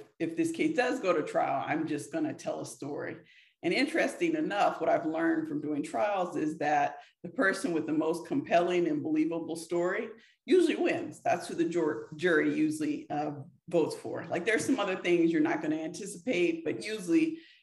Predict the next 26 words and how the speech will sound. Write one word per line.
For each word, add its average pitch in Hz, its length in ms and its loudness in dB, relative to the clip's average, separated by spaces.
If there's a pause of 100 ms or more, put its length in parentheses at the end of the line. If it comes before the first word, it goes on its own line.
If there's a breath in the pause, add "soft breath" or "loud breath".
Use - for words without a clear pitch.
it's - 400 -4
so 196 180 -2
much 165 320 -2
about 139 300 -2
the 139 60 -8
storytelling. 151 1000 -4
Um, 151 260 -4
we're 160 120 0
a 147 40 0
society 165 680 2
where 151 200 0
people 165 340 -6
are 147 200 -4
inundated 175 640 2
with 135 200 -6
images 165 800 0
and, 139 260 -4 (480 soft breath)
um, 135 400 0 (100)
facts 170 680 2
and 147 440 -2 (560)
salacious 170 760 0
information. 165 920 0
So 151 220 -4
they, 156 360 2
they 175 120 0
ne-, 175 260 0